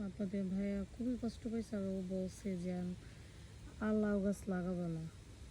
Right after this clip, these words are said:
যেহেতু কাঠবিড়ালি এই গাছ খেয়ে ফেলেছে। আর অনেকেই বলেছে যে লাউ গাছ নাকি বেশি খায় কাঠবিড়ালি।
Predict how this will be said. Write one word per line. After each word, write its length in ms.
যেহেতু 580
কাঠবিড়ালি 580
এই 140
গাছ 220
খেয়ে 220
ফেলেছে। 540
আর 180
অনেকেই 420
বলেছে 460
যে 120
লাউ 300
গাছ 260
নাকি 260
বেশি 380
খায় 400
কাঠবিড়ালি। 600